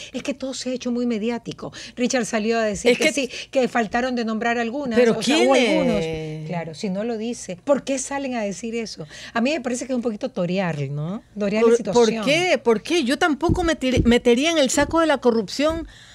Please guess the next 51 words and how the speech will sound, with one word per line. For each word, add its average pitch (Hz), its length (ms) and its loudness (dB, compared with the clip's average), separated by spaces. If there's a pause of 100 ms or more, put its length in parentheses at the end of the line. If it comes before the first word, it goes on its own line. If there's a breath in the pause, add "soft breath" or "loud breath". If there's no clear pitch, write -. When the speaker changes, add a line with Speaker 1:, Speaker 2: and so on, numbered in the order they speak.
(160 loud breath)
Speaker 2:
a 233 100 4
Raimundo 240 440 4
y 285 40 -4
todo 302 180 -2
el 302 80 0
mundo, 277 320 0
Speaker 1:
Exacto. 214 80 0
Speaker 2:
Mariela, 240 480 2
porque, 214 300 4 (480 loud breath)
eh, 254 180 6
eh, - 260 0
he 262 160 6
leído 330 500 4
cosas 320 320 2
que 262 200 4
dicen, 240 960 2
a 220 140 4
mí 294 160 4
me 381 80 2
acha-, 214 320 0
me 226 100 2
atacaron 226 500 2
en, 294 220 0
en 226 160 4
TikTok 277 460 -2
por, 220 340 2
por, 208 300 0
por, 196 240 2
por 196 180 2
este, 269 420 4
este 240 200 -2
comentario 269 560 4
de 240 120 6
que 196 220 -2 (260 loud breath)
no 262 260 4
toda 285 220 6
la 277 120 4
gente 262 240 4
de 277 100 6
farándula 269 720 2
está 277 580 0
metida 262 640 0
en, 196 320 -4
en, 202 340 -2
Speaker 1:
Y 233 140 4
hay 269 140 6
un 392 60 4
Speaker 2:
en 392 40 -2
Speaker 1:
periodista 277 500 2
político 277 520 0
que, 226 360 -4